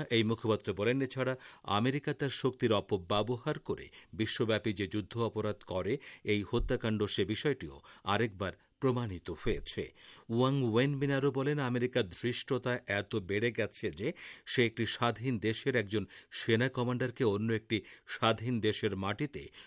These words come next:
পূর্ব পরিকল্পিতভাবে হত্যা করতে কুণ্ঠাবোধ করে না। চীনা পররাষ্ট্র মন্ত্রণালয়ের মুখপাত্র বলেন, আমেরিকা তার দাবিকৃত কৃত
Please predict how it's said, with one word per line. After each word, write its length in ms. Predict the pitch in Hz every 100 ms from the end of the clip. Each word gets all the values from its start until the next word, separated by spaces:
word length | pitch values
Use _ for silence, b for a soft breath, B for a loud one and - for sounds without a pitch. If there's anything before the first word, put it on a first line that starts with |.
| -
পূর্ব 260 | 113 117 104
পরিকল্পিতভাবে 960 | 104 104 101 104 101 101 101 92 101 90 87 B B -
হত্যা 340 | 120 - 131
করতে 340 | - 104 - 92 b b b _
কুণ্ঠাবোধ 760 | 120 127 123 - 107 90 98 - -
করে 240 | - 101 76
না। 140 | 73 - B B -
চীনা 200 | 123 135
পররাষ্ট্র 480 | 156 147 151 139 139
মন্ত্রণালয়ের 500 | 139 131 127 120 104
মুখপাত্র 360 | 101 98 95 -
বলেন, 240 | 90 92 156 B B -
আমেরিকা 400 | 110 131 139 151
তার 180 | 147 135
দাবিকৃত 500 | 110 110 127 135 127 135 131 b b -
কৃত 220 | 123 127